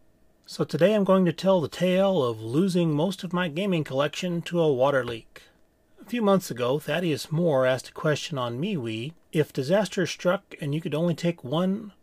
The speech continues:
R P G thing with you, what would it be?" My response was that I didn't like the question, having already lost most of my collection to a water leak.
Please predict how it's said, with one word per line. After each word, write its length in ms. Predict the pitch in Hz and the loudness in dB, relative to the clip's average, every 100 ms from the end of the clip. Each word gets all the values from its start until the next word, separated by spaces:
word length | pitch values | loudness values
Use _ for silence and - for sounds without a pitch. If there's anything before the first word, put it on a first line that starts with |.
| _ _ _ _ - | _ _ _ _ -6
R 80 | 151 | -2
P 180 | 175 | 0
G 200 | 143 175 | 0 0
thing 240 | 156 170 151 | 0 0 2
with 200 | 175 175 | 0 0
you, 220 | 180 180 | -2 0
what 240 | 147 147 | 0 -2
would 140 | 131 135 | -2 -4
it 120 | 120 | -4
be?" 360 | 120 113 - - _ | -8 -8 -14 -20 _
My 60 | 170 | 2
response 540 | 220 - 185 165 - | 2 2 0 0 2
was 220 | 170 165 | 4 4
that 120 | 147 135 | 2 0
I 60 | |
didn't 220 | 143 151 | 0 -2
like 200 | 143 135 | -2 -6
the 80 | - | -8
question, 640 | - 202 196 - 185 180 | -4 0 0 0 -2 -2
having 400 | 165 - 143 131 | -4 -6 -6 -4
already 240 | 135 131 131 | 0 0 0
lost 420 | 143 156 147 - | 2 2 0 -4
most 240 | 151 143 | -4 -4
of 60 | 143 | -6
my 160 | 131 135 | -6 -4
collection 560 | - 143 - 151 135 | -2 -4 -4 -8 -8
to 180 | - - | -8 -6
a 60 | 120 | 0
water 280 | 123 123 | 0 0
leak. 360 | 113 117 - - | -4 -12 -16 -20